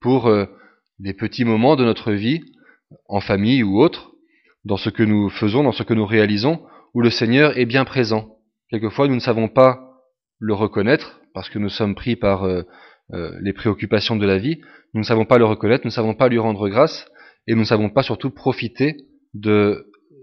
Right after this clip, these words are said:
ces multiples grâces qu'il nous envoie. Demandons au Seigneur la même foi,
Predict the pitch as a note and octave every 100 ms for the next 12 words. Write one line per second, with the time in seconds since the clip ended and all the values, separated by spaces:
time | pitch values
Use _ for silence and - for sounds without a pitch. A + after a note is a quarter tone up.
0 | - - - - A2 G2+ A#2+ B2 D3+ -
1 | A#2 G2 B2+ - C3 A2+ - - - B2+
2 | A#2+ A2+ A#2 G#2+ G#2+ G#2 _ _ _ _
3 | _ _ _ _ _ _ _ _ _ _
4 | _ _ G#2+ A#2 A#2+ C3 C3 C3 A#2+ D3
5 | D#3 A#2+ B2 B2 - B2+ C3 E3+ - _